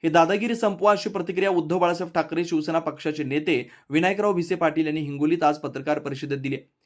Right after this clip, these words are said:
"आमच्या महाविकास आघाडीतील चौतीस उमेदवाराच्या केसालाही धक्का लागला, त्याचबरोबर त्यांना धमकवण्याचा कोणी प्रयत्न केला, तर त्याला जशास तसं उत्तर दिलं जाईल," असंही यावेळी विनायकराव भिसे पाटील म्हणाले. हिंगोली नगरपालिकेत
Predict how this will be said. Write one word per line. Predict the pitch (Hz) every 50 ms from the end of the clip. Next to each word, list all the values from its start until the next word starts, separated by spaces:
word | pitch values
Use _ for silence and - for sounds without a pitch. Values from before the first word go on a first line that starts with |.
| _ _ _ _ _ _ -
"आमच्या | 131 156 165 - 208
महाविकास | 202 196 202 208 220 214 226 226 226
आघाडीतील | 214 202 202 202 196 180 214 214
चौतीस | 208 214 180 170 170 202 208 185 202
उमेदवाराच्या | 185 185 170 180 175 170 170 - 190 175
केसालाही | 170 165 160 160 170 165 175 170
धक्का | 165 147 151 160 151
लागला, | 143 135 131 135 143 147 - - _ _ -
त्याचबरोबर | - 143 139 151 156 156 175 170
त्यांना | 170 160 151 151
धमकवण्याचा | 139 139 135 131 120 156 160 160 151 160 156
कोणी | 156 143 135
प्रयत्न | 127 - 123 131 135 170 190
केला, | 170 170 147 143 139 - - _ _ -
तर | 151
त्याला | 147 - 160 160
जशास | 151 135 135 135 135 196 214 196 -
तसं | 214 208 247
उत्तर | 240 - - 214 202
दिलं | 196 180 185 180
जाईल," | 165 170 175 160 156
असंही | 151 151 165 180 190
यावेळी | 190 160 156 160 156
विनायकराव | 147 139 139 143 143 151 147 143
भिसे | 135 131 - 143
पाटील | 127 135 123 - 127 120
म्हणाले. | 120 113 107 120 131 - _ _ _ _ _ _ _ _ _ _ -
हिंगोली | 185 190 196 226 240
नगरपालिकेत | 226 220 202 214 208 214 196 185 190 190 208